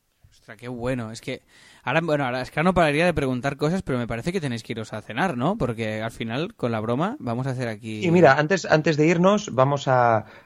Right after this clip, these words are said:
Speaker 2: a, a, a decir una cosa que el otro día, eh, estábamos hablando de el, la expresión romperse una pierna, en
Speaker 1: Sí,
Speaker 2: inglés break a leg, en el
Speaker 1: correcto.
Speaker 2: mundo del teatro.
Speaker 1: Break
Speaker 2: Dijimos,
Speaker 1: a leg.
Speaker 2: en el,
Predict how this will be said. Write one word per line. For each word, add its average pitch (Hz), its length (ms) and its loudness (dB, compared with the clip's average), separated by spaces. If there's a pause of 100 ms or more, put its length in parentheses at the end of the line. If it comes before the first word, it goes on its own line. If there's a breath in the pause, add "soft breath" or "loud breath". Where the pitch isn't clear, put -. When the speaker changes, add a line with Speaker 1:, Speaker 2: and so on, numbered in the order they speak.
Speaker 2:
a, 92 1080 2 (100)
a, 101 160 -4 (120)
a 92 220 -2
decir 98 200 2
una 123 120 6
cosa 139 180 4
que 135 60 6
el 117 60 10
otro 117 200 10
día, 147 400 8 (320 loud breath)
eh, 101 680 8 (160)
estábamos 151 420 4
hablando 156 400 6
de 156 440 4 (160)
el, 104 540 4
la 101 220 2
expresión 127 520 4
romperse 123 340 4
una 139 140 4
pierna, 135 360 6
en 160 60 4
Speaker 1:
Sí, 113 120 6
Speaker 2:
inglés 127 280 4
break 127 200 0
a 139 60 4
leg, 139 100 8
en - 0 -
el 175 60 6
Speaker 1:
correcto. 143 120 6
Speaker 2:
mundo 151 140 2
del 151 80 2
teatro. 135 260 6
Speaker 1:
Break 110 140 4
Speaker 2:
Dijimos, 113 240 4
Speaker 1:
a - 20 8
leg. 107 100 4
Speaker 2:
en 104 180 4
el, 104 80 2